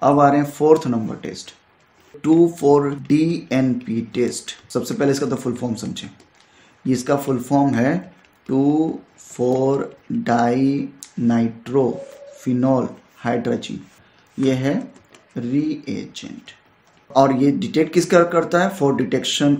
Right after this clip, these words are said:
of carbonyl group।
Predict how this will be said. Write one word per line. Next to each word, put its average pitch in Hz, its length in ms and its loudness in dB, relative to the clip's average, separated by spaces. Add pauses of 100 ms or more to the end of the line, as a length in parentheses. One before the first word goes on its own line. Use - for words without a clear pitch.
(140)
of 117 340 0 (680)
carbonyl 110 800 -4 (1200)
group। 120 220 -2